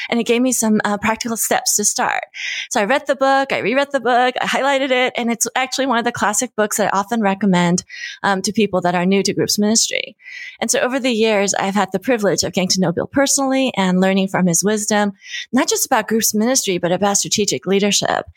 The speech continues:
And I've just been so consistently impressed by Bill and North Point's steadfast commitment over decades, um, to creating healthy, thriving groups. And it's clear that it's in their D N A, and they just live out what they preach. So, uh, last year, I think Bill shared with me they had revised and updated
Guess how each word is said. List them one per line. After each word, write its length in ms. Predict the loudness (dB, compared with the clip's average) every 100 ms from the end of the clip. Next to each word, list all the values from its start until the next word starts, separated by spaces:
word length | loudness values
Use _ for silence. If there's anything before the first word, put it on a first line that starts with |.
| -14 -14 -6
And 180 | -2 0
I've 140 | 0 -2
just 180 | -2
been 120 | -2 0
so 300 | 0 2 0
consistently 580 | 0 2 2 0 0
impressed 600 | -2 -2 0 0 0 -2
by 160 | -2 -2
Bill 340 | 0 0 2
and 160 | 2 2
North 300 | 2 0 0
Point's 240 | -2 0
steadfast 580 | 0 0 -4 -2 -2 0
commitment 640 | 0 0 0 -2 -2 -2 -4 -10 -20 -8
over 180 | -2 -2
decades, 760 | 0 0 0 -2 -2 -2 -2 -4
um, 260 | -2 -2 -2
to 140 | -2
creating 360 | -2 0 0 2
healthy, 260 | 0 0
thriving 340 | -2 0 0 0
groups. 360 | 0 0 0
And 220 | 0 0 0
it's 160 | -2
clear 300 | -2 -2 0
that 140 | 2 0
it's 160 | 0
in 120 | 0
their 140 | 0 0
D 140 | 0
N 120 | 0
A, 260 | 2 0 -2 -4 -10 -8 -8 -4
and 220 | -2 0
they 100 | 0
just 240 | 0 0
live 180 | -2 0
out 300 | 0 0 -2
what 240 | -2 -2
they 180 | 0 0
preach. 520 | 0 0 0 0 -2 -4 -6 -8 -8
So, 360 | -4 0 2 2
uh, 220 | 0 -2
last 440 | 0 0 0 -2 -2
year, 220 | 0 0
I 100 | 0
think 200 | -2 -2
Bill 140 | 0
shared 300 | 0 0 0
with 160 | 0 -2
me 140 | 0
they 120 | 2 2
had 160 | 0
revised 540 | 0 0 0 2 0 -2
and 100 | -2
updated 680 | -2 -2 -2 0 0 0